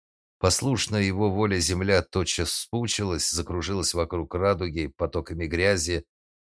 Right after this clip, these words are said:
а затем стиснула призму с такой силой, что та лопнула с оглушительным звоном.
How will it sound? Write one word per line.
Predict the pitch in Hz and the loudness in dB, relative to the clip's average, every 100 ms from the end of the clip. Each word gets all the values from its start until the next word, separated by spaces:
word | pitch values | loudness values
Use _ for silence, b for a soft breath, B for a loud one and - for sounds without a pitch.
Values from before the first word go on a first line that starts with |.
| _ _ - | _ _ -2
а | 85 | 2
затем | 101 - 147 | 2 2 0
стиснула | - - 127 - 104 95 | -2 -2 -2 -2 -2 -2
призму | 90 101 107 85 87 | -2 0 0 0 -2
с | - | -2
такой | 95 - 101 | -4 -4 -2
силой, | 85 - 117 127 87 76 - _ _ _ _ | 0 -2 -2 -2 -2 -4 -8 _ _ _ _
что | - 101 | -4 -4
та | - 117 | 2 4
лопнула | 90 104 101 92 85 78 | 4 0 -4 -2 0 0
с | - | -2
оглушительным | 82 85 - 82 71 78 78 71 | -2 -4 -2 -4 -6 -6 -6 -4
звоном. | 78 73 67 - | -4 -4 -6 -10